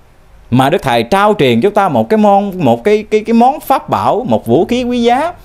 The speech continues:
để chúng ta gần như lúc nào tâm mình cũng nhẫn, tâm mình cũng nhịn hết, tâm mình cũng an phận hết, không chạy theo bên ngoài. Cho nên nhẫn tâm nhật nhật ở đây, nhật nhật là ngày ngày, chứ thường an lạc.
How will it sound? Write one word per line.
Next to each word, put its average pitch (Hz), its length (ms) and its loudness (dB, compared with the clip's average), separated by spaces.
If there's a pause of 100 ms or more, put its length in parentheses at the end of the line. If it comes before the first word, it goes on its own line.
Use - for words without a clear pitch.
(460)
để 117 240 2
chúng 185 180 -6
ta 170 380 -4
gần 117 340 0
như 165 160 -2
lúc 233 180 -2
nào 104 240 -4
tâm 156 220 -6
mình 107 120 -6
cũng 151 160 -10
nhẫn, 120 280 -6 (640)
tâm 214 240 2
mình 131 140 0
cũng 185 200 0
nhịn 123 180 0
hết, 208 280 0 (400)
tâm 208 220 0
mình 123 140 0
cũng 196 140 -4
an 208 220 0
phận 113 260 -2
hết, 220 200 2 (180)
không 214 240 0
chạy 131 180 0
theo 202 100 -2
bên 196 160 -2
ngoài. 117 320 -2 (460)
Cho 196 100 2
nên 202 220 0
nhẫn 185 240 2
tâm 208 240 0
nhật 127 180 0
nhật 127 160 -2
ở 208 100 0
đây, 202 200 2
nhật 143 240 0
nhật 135 180 -2
là 135 80 0
ngày 131 220 0
ngày, 131 280 0
chứ 180 140 -2
thường 131 260 0
an 190 180 0
lạc. 131 240 0